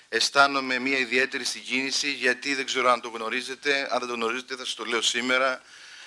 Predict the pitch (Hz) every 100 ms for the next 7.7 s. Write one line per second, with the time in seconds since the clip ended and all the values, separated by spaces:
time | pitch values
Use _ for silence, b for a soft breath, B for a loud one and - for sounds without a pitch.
0 | B - 110 110 117 131 120 110 104 101
1 | 131 - 151 147 - - - 127 113 113
2 | 120 117 110 113 131 151 147 147 139 127
3 | 127 135 123 113 104 107 110 120 143 139
4 | - B B B B B B B 120 123
5 | 123 123 147 143 127 - 151 - 135 139
6 | 139 147 143 127 120 - 143 - 113 98
7 | 107 123 147 139 - -